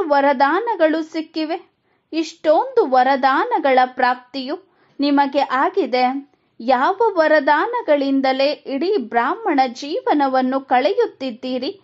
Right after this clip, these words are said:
ಮತ್ತು ಕಳೆಯಬಲ್ಲಿರಿ? ಎಷ್ಟೊಂದು ವರದಾನಗಳಿವೆ, ಅದರ ಪಟ್ಟಿಯು ತಿಳಿದಿದೆಯೇ? ಅಂದಾಗ ಆಸ್ತಿಯೂ ಇದೆ, ವಿದ್ಯೆಯೂ ಇದೆ,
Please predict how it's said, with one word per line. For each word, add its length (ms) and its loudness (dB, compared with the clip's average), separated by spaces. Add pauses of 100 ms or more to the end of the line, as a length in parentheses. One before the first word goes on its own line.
(320)
ಮತ್ತು 340 0 (240)
ಕಳೆಯಬಲ್ಲಿರಿ? 1000 0 (560)
ಎಷ್ಟೊಂದು 720 0
ವರದಾನಗಳಿವೆ, 1080 2 (480)
ಅದರ 360 4 (240)
ಪಟ್ಟಿಯು 580 0 (160)
ತಿಳಿದಿದೆಯೇ? 840 0 (680)
ಅಂದಾಗ 560 2 (220)
ಆಸ್ತಿಯೂ 640 -2 (140)
ಇದೆ, 260 0 (180)
ವಿದ್ಯೆಯೂ 600 -4 (160)
ಇದೆ, 240 0